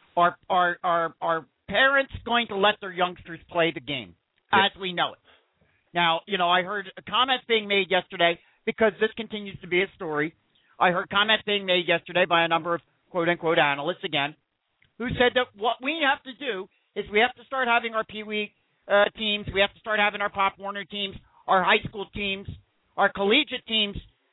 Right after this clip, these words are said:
Speaker 1: teaching kids the proper way to tackle. And that, that,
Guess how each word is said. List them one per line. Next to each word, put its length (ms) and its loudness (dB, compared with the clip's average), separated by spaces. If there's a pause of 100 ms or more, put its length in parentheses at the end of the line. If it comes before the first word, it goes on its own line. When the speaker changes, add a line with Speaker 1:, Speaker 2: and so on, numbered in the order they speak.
(160)
Speaker 1:
teaching 420 -2
kids 420 0 (240)
the 160 -2
proper 420 -2
way 220 0
to 100 -4 (140)
tackle. 440 -4 (760)
And 320 2 (120)
that, 220 4 (300)
that, 260 4